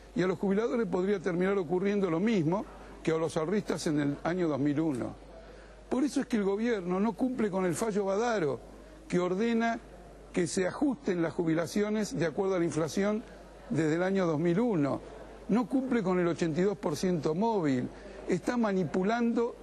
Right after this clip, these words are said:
el índice de movilidad que determina el aumento de los jubilados.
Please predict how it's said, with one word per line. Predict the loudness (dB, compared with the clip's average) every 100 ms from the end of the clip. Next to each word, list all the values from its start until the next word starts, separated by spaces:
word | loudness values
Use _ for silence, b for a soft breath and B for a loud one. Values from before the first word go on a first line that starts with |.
| -2
el | 0
índice | 2 2 0 0 0
de | 2
movilidad | 2 2 2 2 2 -2 -6 -16 B B B B B -18 -2
que | 0
determina | 2 0 0 2 2
el |
aumento | 2 2 0 0
de |
los | 0 0
jubilados. | 0 2 2 0 -2 -4 -10